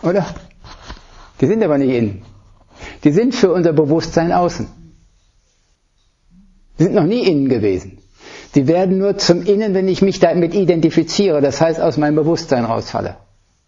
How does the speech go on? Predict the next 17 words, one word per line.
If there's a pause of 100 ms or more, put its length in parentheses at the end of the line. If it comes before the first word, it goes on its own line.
(1300)
Für
das
Bewusstsein
ist
es
immer
außen,
sonst
könnte
ich
es
nicht
beobachten, (100)
<laughs>
ist
klar. (540)
Ja?